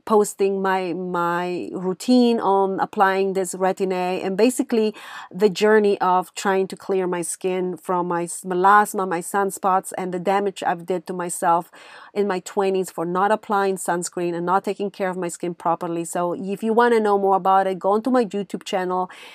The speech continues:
and you will, uh, see those videos there. Remember to try to eliminate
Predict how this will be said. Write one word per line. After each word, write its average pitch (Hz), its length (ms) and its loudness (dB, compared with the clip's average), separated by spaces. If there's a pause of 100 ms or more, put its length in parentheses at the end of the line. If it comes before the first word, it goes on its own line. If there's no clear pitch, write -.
(160)
and 190 240 0
you 196 100 -2
will, 180 380 0
uh, 185 160 -2
see 190 200 -2
those 175 220 -2
videos 165 420 -2
there. 156 340 -6 (1160)
Remember 247 380 2
to 208 560 0 (220)
try 262 280 10
to 311 140 2
eliminate 220 720 2